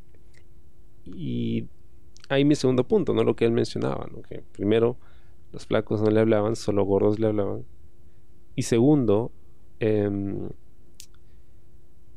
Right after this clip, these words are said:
que le hablé amablemente, eso es lo que les sorprendió, que fuese amable. Y no es que yo me deshago en, en amabilidad, ¿no? Y en, y en palabras así suaves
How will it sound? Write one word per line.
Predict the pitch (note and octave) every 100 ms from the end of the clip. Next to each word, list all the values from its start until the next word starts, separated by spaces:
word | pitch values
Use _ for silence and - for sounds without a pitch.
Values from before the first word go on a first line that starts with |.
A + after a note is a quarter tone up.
| - -
que | B2
le | A#2+
hablé | A#2 C#3 F3+
amablemente, | E3 F3 E3 D3+ E3+ B2+ - A2
eso | - D#3
es |
lo | D3+
que | D3
les | A#2 G#2
sorprendió, | - - - G2 G2+ C#3+ C3+ F#2+ - - - - -
que | - B2
fuese | D3 - C#3+
amable. | B2+ E3+ A2 - - - -
Y |
no | D3+ G3
es | -
que | D3+
yo | D3 E3+
me | E3+
deshago | B2+ A#2 - C#3 D#3+ D3+ B2 G#2+ G#2+
en, | A2 - -
en | A2+ A2 - -
amabilidad, | A2+ A2+ A2 A2 G#2+ A#2+ D#3+ D3 A#2+
¿no? | G#2+ A2 C3+
Y | C3 G#2+
en, | - - - - - - -
y | B2
en | A#2+
palabras | A#2 A2+ B2 B2 A2+
así | A2+ - A#2+
suaves | A#2 - A#2+ A#2+ A2+ A2 G#2+ G#2 -